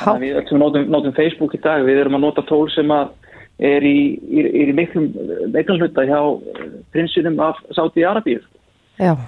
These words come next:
Speaker 2: En heldur þú að, að þetta eignarhald, eh, muni hafa einhver áhrif á það að fá leikmenn? Heldur einhver leikmenn muni setja sig upp á móti því að spila í liði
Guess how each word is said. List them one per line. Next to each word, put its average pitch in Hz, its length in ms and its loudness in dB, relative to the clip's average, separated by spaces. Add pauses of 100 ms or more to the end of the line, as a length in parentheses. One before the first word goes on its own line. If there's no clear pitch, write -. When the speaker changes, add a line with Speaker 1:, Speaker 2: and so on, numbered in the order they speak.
(680)
Speaker 2:
En 220 340 2
heldur 277 420 0
þú 294 220 0
að, 262 220 4
að 240 260 0 (300)
þetta - 440 -2
eignarhald, 170 720 0 (260)
eh, - 260 -8
muni 226 340 4
hafa 220 440 4
einhver 226 360 0
áhrif 240 440 2
á 233 120 4
það 233 440 2
að 214 220 0
fá 247 160 2 (320)
leikmenn? 240 640 2
Heldur 190 240 4
einhver 202 200 0
leikmenn 240 500 2
muni 226 160 2
setja 247 260 0
sig 240 120 0
upp - 80 0
á 233 100 4
móti 254 220 0
því 254 160 0
að - 80 -4
spila 269 460 4 (580)
í 269 160 2
liði 254 400 4